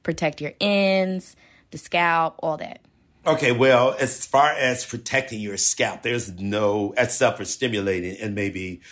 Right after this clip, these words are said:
Speaker 2: you know, massaging it as a nighttime routine. That's, there's nothing you can do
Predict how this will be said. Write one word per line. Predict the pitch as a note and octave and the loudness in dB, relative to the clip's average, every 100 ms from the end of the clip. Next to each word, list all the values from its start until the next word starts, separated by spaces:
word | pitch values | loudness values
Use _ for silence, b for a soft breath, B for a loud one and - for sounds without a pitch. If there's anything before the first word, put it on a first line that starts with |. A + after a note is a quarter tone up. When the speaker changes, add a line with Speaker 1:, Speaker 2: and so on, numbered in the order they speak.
| B | B
Speaker 2:
you | - C#3 | 0 0
know, | E2+ D#2+ E2 b b - | 0 -4 -10 b b -2
massaging | A#2+ - B2 A#2+ A2+ F#2 | 0 4 4 2 0 -2
it | F2 - | -4 -2
as | A2+ G2+ | -2 0
a | G#2 | 0
nighttime | F#2+ G#2+ G2+ - F2+ D#2+ | 2 2 0 -6 -8 -10
routine. | E2 E2+ G2 D2 - | -12 -8 -8 -8 -6
That's, | G2 G#2+ - | 0 2 2
there's | A#2 - | -2 0
nothing | B2+ A2+ | -2 -2
you | G#2 E2+ | -6 -4
can | F#2+ F#2 - | -8 -8 -4
do | F#2+ E2+ | -4 -4